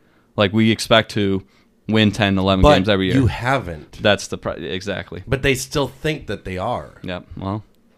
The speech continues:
Speaker 2: You
Speaker 1: got
Speaker 2: are this season.
Speaker 1: reality.
Speaker 2: This season, you're proving that you got something. Obviously, you gotta get past a couple teams to make it to the championship.
Speaker 1: Yeah.
Speaker 2: But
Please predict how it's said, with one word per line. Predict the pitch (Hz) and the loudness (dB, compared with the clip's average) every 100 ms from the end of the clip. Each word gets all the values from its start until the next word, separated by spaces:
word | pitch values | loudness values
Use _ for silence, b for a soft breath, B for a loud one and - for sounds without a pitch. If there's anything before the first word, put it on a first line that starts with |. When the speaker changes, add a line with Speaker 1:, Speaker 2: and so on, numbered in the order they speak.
| b b b b b | b b b b b
Speaker 2:
You | - | 2
Speaker 1:
got | 117 | 6
Speaker 2:
are | 226 240 | 8 8
this | 254 330 | 6 2
season. | - 214 165 | 0 2 6
Speaker 1:
reality. | 127 127 131 120 247 | 8 12 12 12 8
Speaker 2:
This | - | 6
season, | 269 214 220 | 2 2 4
you're | 190 170 | 4 6
proving | 165 175 147 151 | 6 6 4 0
that | 143 | 0
you | 127 | 0
got | 123 123 120 | 2 2 0
something. | - 127 120 160 160 b b - | -2 -4 -2 -6 -6 b b 4
Obviously, | 160 151 - 131 | 4 4 0 -4
you | 120 | 0
gotta | 120 120 | 2 0
get | 117 - | -2 -2
past | 127 123 - - | -2 -2 -4 -8
a | |
couple | 131 120 - | -8 -6 -8
teams | - 165 147 147 147 | -6 -2 -2 -4 -10
to | - | -6
make | 120 131 | -2 -2
it | 120 | -4
to | 117 | -6
the | 104 | -8
championship. | 82 147 127 101 87 95 110 b b | -6 -6 -6 -10 -10 -8 -10 b b
Speaker 1:
Yeah. | 95 101 101 | -10 -10 -2
Speaker 2:
But | 135 123 - | 2 2 0